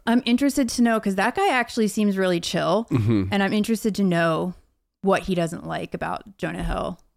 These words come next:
Speaker 2: Well, I once saw him in a vegan restaurant.
Speaker 1: Did you?
Speaker 2: Mm-hmm.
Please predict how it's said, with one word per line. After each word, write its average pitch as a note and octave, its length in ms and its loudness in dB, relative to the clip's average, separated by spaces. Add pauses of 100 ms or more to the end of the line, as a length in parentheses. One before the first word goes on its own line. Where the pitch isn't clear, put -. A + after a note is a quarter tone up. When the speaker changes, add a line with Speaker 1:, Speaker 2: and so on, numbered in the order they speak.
(680)
Speaker 2:
Well, - 180 -2
I C3+ 160 4
once C3+ 240 4
saw A#2+ 180 4
him A2 220 4
in G2+ 80 2
a F#2 60 0
vegan F#2 340 -2
restaurant. F#2 580 -2 (420)
Speaker 1:
Did F4+ 260 0
you? F3 140 2
Speaker 2:
Mm-hmm. G#2+ 420 0